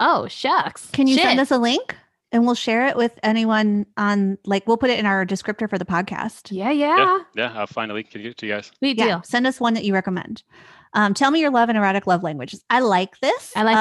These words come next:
Speaker 1: this a
Speaker 2: Um,
Speaker 1: lot, actually.
Speaker 2: Yeah, I, I'm totally, I mean, we both know our love languages. Um, I don't know my erotic love language. So that would probably make me,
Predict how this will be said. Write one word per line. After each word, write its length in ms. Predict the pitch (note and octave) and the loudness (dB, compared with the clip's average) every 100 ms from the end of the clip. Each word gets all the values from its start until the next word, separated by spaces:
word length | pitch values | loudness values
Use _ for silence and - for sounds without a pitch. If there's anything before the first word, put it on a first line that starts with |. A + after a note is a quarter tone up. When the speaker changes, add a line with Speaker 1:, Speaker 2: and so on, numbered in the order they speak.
| G#3+ | 4
Speaker 1:
this 100 | F#3 | 2
a 40 | |
Speaker 2:
Um, 120 | F#3 G3+ | 2 4
Speaker 1:
lot, 300 | G#3 F3 - | 4 2 0
actually. 460 | F3 - - D#3 F3+ | -4 -4 -8 -4 -2
Speaker 2:
Yeah, 200 | - - | -2 -2
I, 760 | G#3 G#3 G3+ F#3+ F3+ E3+ E3 D#3 - _ _ - | 0 2 2 2 0 -2 -4 -6 -10 _ _ -6
I'm 260 | F3+ E3+ E3 _ _ _ - | -4 -4 -6 _ _ _ -4
totally, 320 | F#3+ F#3 F3+ | -2 -2 -2
I 60 | G3 | -2
mean, 240 | F#3 E3 - | -2 -4 -6
we 180 | G3 A3 | -4 -2
both 240 | E3 D#3+ | -2 -4
know 160 | E3+ E3 | -2 0
our 180 | D#3+ D#3+ | 0 0
love 220 | E3 E3+ | 0 0
languages. 640 | F3+ F3+ G3+ A#3+ D4 - - - - - | -2 -2 -2 -2 -2 -4 -14 -20 -20 -4
Um, 160 | G3+ F#3+ | -2 0
I 60 | F#3 | -2
don't 320 | D3+ G#3+ C#4 | 2 4 4
know 100 | G3+ | 2
my 140 | F3+ E3+ | 2 2
erotic 300 | E3+ E3+ F3+ | 2 0 2
love 160 | G#3+ | 0
language. 280 | G3 D#3+ D3+ | 0 -2 -2
So 120 | G#3 F3 | -2 0
that 280 | G3+ G#3+ | 2 2
would 120 | A3 G#3 | 0 0
probably 420 | G#3 G3 F#3 F#3+ | -2 0 0 0
make 260 | F3+ E3+ | 0 -2
me, 320 | F#3+ F3 E3 | -2 0 -2